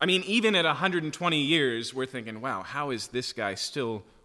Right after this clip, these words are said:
walking?" You know? And he says so. He's like, "I can't even come out and go in anymore." We, we almost get the feeling that to deliver this sermon, he was carried to the lectern, right? Set on the stage so he could speak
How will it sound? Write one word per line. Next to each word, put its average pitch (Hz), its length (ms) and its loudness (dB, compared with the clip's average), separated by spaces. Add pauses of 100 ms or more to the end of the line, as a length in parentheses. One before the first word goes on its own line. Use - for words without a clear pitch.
walking?" 107 440 -2 (840)
You 101 120 -8
know? 87 300 -8 (320)
And 165 100 4
he 185 100 4
says 240 220 8
so. 160 140 2
He's 131 140 0
like, 139 160 0
"I 160 120 8
can't 185 220 -2
even 143 220 0
come 127 180 -2
out 135 240 4
and 123 100 0
go 117 200 2
in 113 160 -2
anymore." 87 520 -10 (360)
We, 143 180 0
we 170 160 8
almost 185 260 6
get 190 120 2
the 156 100 0
feeling 160 440 2
that 131 120 -6
to - 80 -12
deliver 139 340 -4
this 143 160 -4
sermon, 143 300 -4
he 131 100 -4
was 117 160 -8
carried 131 460 -4
to 110 80 -10
the 101 120 -8
lectern, 87 480 -8 (100)
right? 95 320 -6 (680)
Set 139 280 6
on 120 160 2
the 110 80 0
stage 110 500 2
so 110 180 -2
he 107 100 -4
could 101 160 -4
speak - 540 0